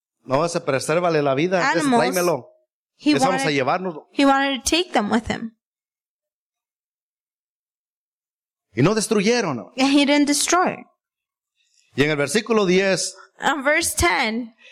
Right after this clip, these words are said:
Speaker 1: "Y vino palabra de Jehová a Samuel diciendo,
Speaker 2: a word of God came to Samuel, saying,
Speaker 1: Me pesa haber puesto por rey a Saúl, porque se ha vuelto de en pos de mí."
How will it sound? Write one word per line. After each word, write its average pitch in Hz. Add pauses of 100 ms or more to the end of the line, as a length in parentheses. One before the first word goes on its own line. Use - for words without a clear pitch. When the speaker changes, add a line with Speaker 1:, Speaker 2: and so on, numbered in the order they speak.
(160)
Speaker 1:
"Y 165
vino 254
palabra 220
de 208
Jehová 190
a 185
Samuel 190
diciendo, 185
Speaker 2:
a 285
word 339
of 311
God 311
came 294
to 294
Samuel, 277
saying, 233 (140)
Speaker 1:
Me 180
pesa 220
haber 185
puesto 196
por 180
rey 190
a 185
Saúl, 175
porque 165
se 165
ha 185 (200)
vuelto 202
de 170
en 170
pos 190
de 208
mí." 208